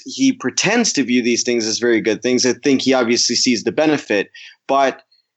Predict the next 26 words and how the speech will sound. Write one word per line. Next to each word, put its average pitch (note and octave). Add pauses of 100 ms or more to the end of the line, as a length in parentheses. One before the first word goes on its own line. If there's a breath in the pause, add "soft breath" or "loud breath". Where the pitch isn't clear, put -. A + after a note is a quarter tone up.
(560)
you C#4+
know, F#3+
he, F3
he F#3
doesn't F3 (120)
like D3
to D3
have D3+
to E3
work B2
hard. C3+
Uh, G#2 (180)
Venezuelan C3
people, B2
and A#2
I'm A#2+
saying C3
this A#2
as A2
a B2+
generalization C3+
before G#2+
anybody A2
tries G#2+
to -
correct A2+